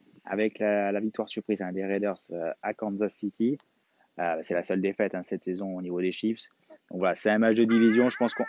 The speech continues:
on va avoir, euh, euh, un bel esprit de revanche, hein, côté, euh, côté Chiefs. Donc on devrait, euh, voilà, partir, hein, sur, euh, une victoire, hein, des champions en titre. Euh,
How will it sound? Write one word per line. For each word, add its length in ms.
on 140
va 120
avoir, 340
euh, 500
euh, 320
un 180
bel 180
esprit 220
de 60
revanche, 400
hein, 80
côté, 400
euh, 580
côté 260
Chiefs. 500
Donc 180
on 80
devrait, 480
euh, 560
voilà, 200
partir, 380
hein, 140
sur, 240
euh, 160
une 140
victoire, 400
hein, 440
des 140
champions 440
en 80
titre. 440
Euh, 200